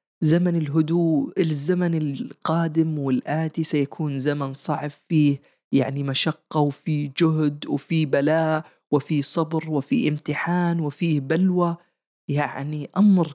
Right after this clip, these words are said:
كبير عظيم. عشرين سنة وأكثر من عشرين سنة صمد فيها النبي صلى الله عليه وسلم وصبر حتى أكمل هذا الدين،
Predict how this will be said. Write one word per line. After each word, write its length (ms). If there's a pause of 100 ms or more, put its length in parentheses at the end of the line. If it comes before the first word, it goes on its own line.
كبير 580
عظيم. 600
عشرين 680
سنة 400
وأكثر 340
من 140
عشرين 360
سنة 380 (440)
صمد 520
فيها 220
النبي 320
صلى 220
الله 320
عليه 340
وسلم 540
وصبر 540 (460)
حتى 720 (480)
أكمل 460
هذا 360
الدين، 440